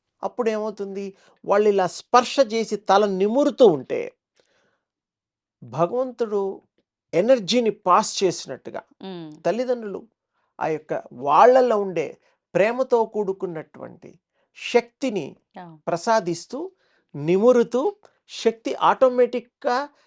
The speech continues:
Speaker 1: తల్లిదండ్రులు చేసే శక్తి పాతము. నేను కొత్త పదం చెప్పడం కాదు,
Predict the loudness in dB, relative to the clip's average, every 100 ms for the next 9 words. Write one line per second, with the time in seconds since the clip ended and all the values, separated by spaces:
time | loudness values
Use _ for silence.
0 | _ 0 4 4 2 -6 -4 -6 -2 -4
1 | 0 -2 0 -2 -2 -10 -4 4 4 4
2 | -2 -2 -2 -2 -6 -8 _ _ -6 -6
3 | -2 -4 -2 -2 -2 -4 -4 -4 -6 -2
4 | -2 -2